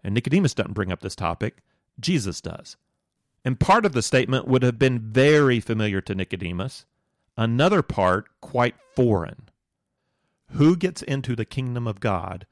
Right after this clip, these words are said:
was a common theme of religious debate. In fact, if Jesus had just asked, "Who do you think gets into the kingdom of God?" Nicodemus would have felt quite comfortable with that conversation.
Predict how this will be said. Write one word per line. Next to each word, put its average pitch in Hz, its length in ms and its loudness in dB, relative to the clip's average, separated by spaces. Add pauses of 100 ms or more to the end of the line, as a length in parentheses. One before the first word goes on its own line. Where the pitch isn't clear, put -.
(340)
was 110 160 -4
a 101 80 -4
common 139 600 -4 (100)
theme 95 520 -2 (200)
of 101 160 -8
religious 104 400 -6
debate. 87 460 -12 (640)
In 104 120 -8
fact, 113 400 0
if 104 120 -6
Jesus 113 360 -2
had 110 120 -4
just 110 280 -4
asked, 107 440 0 (320)
"Who 117 140 -2
do 117 60 -2
you 123 240 -2
think - 260 -10
gets - 180 -14
into 95 180 -10
the - 100 -14
kingdom 98 280 -14
of - 120 -16
God?" - 340 -16 (500)
Nicodemus 120 600 -2
would 110 100 -2
have 95 100 -4
felt 107 300 -4
quite - 440 -2
comfortable 107 420 -6
with 101 100 -4
that - 160 -6
conversation. 98 680 -6